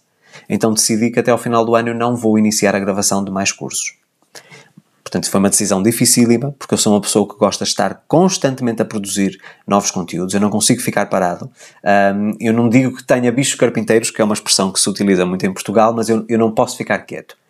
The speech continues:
Tenho que estar sempre a fazer uma coisa nova. E, e, portanto, para mim, estar parado em termos de produção de cursos até ao final do ano foi uma coisa que mexeu muito comigo. Mas, obviamente, que eu canalizei essa minha energia e tudo aquilo que eu ia dedicar a construir novos cursos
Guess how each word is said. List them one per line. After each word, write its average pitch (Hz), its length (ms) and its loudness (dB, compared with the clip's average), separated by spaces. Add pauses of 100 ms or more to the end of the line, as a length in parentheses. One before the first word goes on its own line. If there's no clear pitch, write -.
(220)
Tenho 101 160 -2
que - 60 -4
estar 104 180 -2
sempre 117 300 0
a 110 40 -6
fazer 107 220 0
uma 104 140 2
coisa 90 200 -2
nova. 80 320 -10 (460)
E, 98 320 2
e, - 60 2
portanto, - 340 -4
para 113 160 2
mim, 113 140 0
estar 104 280 0 (120)
parado 104 580 0 (240)
em 98 140 0
termos 101 260 0
de 98 60 -8
produção 104 400 -2
de - 80 -6
cursos - 240 -6
até 101 160 0
ao 92 60 4
final 101 260 2
do 107 100 2
ano 110 160 2
foi 110 140 -2
uma 98 140 0
coisa 107 360 -2 (340)
que - 60 -2
mexeu 110 300 4
muito 110 240 0
comigo. 113 360 0 (720)
Mas, 98 160 -2
obviamente, 101 400 2
que - 60 -12
eu 107 40 -2
canalizei 104 680 2
essa 90 200 -4
minha 92 200 -4
energia 107 680 0
e 104 80 -8
tudo 90 200 -2
aquilo 110 260 2
que - 100 -2
eu 95 100 4
ia 98 100 6
dedicar 101 720 -2 (200)
a 95 80 -6
construir 92 400 -2
novos 92 240 0
cursos - 480 -4